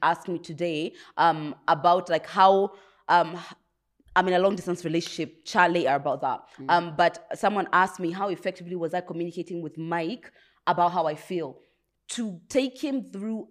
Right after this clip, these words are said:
Speaker 1: every whim. You know, it's like, oh, you're going with it. And guess what?
Speaker 2: Yeah.
Speaker 1: He's not feeling that. He's just observing me
Speaker 2: Yeah.
Speaker 1: going up and
Speaker 2: <laughs>
Speaker 1: down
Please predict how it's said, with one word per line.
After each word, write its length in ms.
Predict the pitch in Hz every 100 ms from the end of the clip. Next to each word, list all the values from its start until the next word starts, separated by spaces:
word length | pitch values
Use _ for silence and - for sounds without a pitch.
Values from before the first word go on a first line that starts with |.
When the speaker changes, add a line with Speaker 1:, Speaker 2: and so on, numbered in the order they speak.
| _
Speaker 1:
every 380 | 202 196 185 196
whim. 560 | 170 185 180 151 135 _ _ _ _ _ _ _ _ _ _ _ _ _ _ _ _
You 140 | 208 233
know, 160 | 269
it's 160 | - 226
like, 260 | 208 - - _ _
oh, 220 | 262 262 -
you're 240 | 202 233
going 380 | 220 254 277 285 - -
with 220 | 220 226
it. 80 | 226
And 120 | 214 208
guess 220 | 302 285
what? 300 | 269 180 - 143
Speaker 2:
Yeah. 120 | 135
Speaker 1:
He's 180 | 320 285
not 240 | 240 -
feeling 300 | 254 262 226
that. 180 | 160 170
He's 160 | 262 294
just 280 | 285 - - -
observing 720 | 202 180 165 240 247 214 180
me 160 | 160
Speaker 2:
Yeah. 320 | 165 160 147 175
Speaker 1:
going 260 | 269 277 - 233
up 200 | 254 -
and 200 | 285 277
Speaker 2:
<laughs> 100 | 226
Speaker 1:
down 280 | 247 202